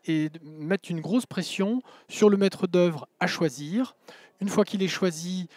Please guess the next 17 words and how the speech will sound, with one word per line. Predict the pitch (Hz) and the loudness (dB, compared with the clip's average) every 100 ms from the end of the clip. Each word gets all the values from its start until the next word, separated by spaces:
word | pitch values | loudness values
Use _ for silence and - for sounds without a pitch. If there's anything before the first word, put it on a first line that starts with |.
| - | -14
sur, | - - 190 185 170 | -8 0 2 4 4
euh, | |
la | 160 | 4
préparation, | - 190 185 170 156 - 175 170 151 | 2 0 0 -2 -4 -2 -2 0 0
euh, | 135 135 | 2 0
du | 127 165 | -2 -8
projet, | - 147 165 | -4 -2 0
l'avant-projet | 208 160 160 - 147 156 | 0 0 -2 -4 -2 -2
détaillé, | 143 - 139 170 | -4 -4 -4 -2
puis | 214 - 220 | -4 0 2
l'appel | 196 156 156 | 2 2 -2
d'offres, | 143 147 226 - - - - - | 0 2 2 -2 -12 -20 -20 -2
faire | - 202 | 4 4
une | 190 | 4
assemblée | 175 190 185 | 0 0 -2
générale | 156 175 165 170 | -2 -4 -2 -4
extraordinaire, | 160 - 165 156 156 196 | -4 -2 -4 -2 0 0